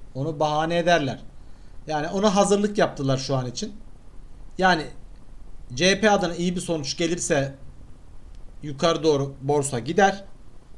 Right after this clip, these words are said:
Kötü bir sonuç gelir, gelirse bunlar yine haldır haldır birkaç yüz puanda arkadaşlar geri verme gibi bir işlem yaparlar diye tahmin ediyorum.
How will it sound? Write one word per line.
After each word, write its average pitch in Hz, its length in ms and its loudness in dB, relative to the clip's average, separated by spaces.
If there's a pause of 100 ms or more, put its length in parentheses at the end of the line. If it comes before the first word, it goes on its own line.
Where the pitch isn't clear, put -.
(200)
Kötü 180 300 0
bir 165 60 2
sonuç 147 420 -2
gelir, 151 380 2 (680)
gelirse 180 640 0 (140)
bunlar 170 260 0
yine 180 400 -2 (540)
haldır 190 360 4
haldır 156 500 0
birkaç 180 360 -2
yüz 156 120 -6
puanda 147 480 -2 (120)
arkadaşlar 160 640 -4 (500)
geri 175 300 4
verme 139 340 2 (760)
gibi 151 280 -4
bir 202 140 -6
işlem 185 360 -2
yaparlar 170 580 0
diye 190 180 -2
tahmin 175 300 0
ediyorum. 170 420 2